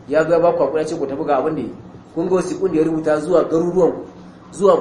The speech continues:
gwamnonin shi da ke garuruwan, cewa da zarar kun je kawai a kama ku a kashe." Makircin siyasa ba ya ka fara shi. Shikenan, suna gana ka suka ce, "Ok, to abin da ya faru kenan,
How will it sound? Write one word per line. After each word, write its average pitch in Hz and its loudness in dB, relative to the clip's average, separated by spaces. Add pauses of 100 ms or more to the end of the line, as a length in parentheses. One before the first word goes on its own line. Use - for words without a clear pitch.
gwamnonin 190 2
shi 185 -2
da 143 -2
ke 135 -6
garuruwan, 165 2 (460)
cewa 180 2
da - -4
zarar 175 2
kun 180 -4
je 185 0
kawai 190 0
a - -6
kama 151 -4
ku 147 -4
a 123 -2
kashe." 101 -16 (1700)
Makircin 208 0
siyasa 175 2
ba 165 2
ya 170 4
ka - -6
fara 247 -4
shi. - -14 (800)
Shikenan, 175 -2 (720)
suna 190 0
gana 185 4
ka 170 -2
suka 170 -4
ce, 165 -4
"Ok, 190 2
to 147 -2
abin 180 0
da 214 6
ya 196 4
faru 185 4
kenan, 180 2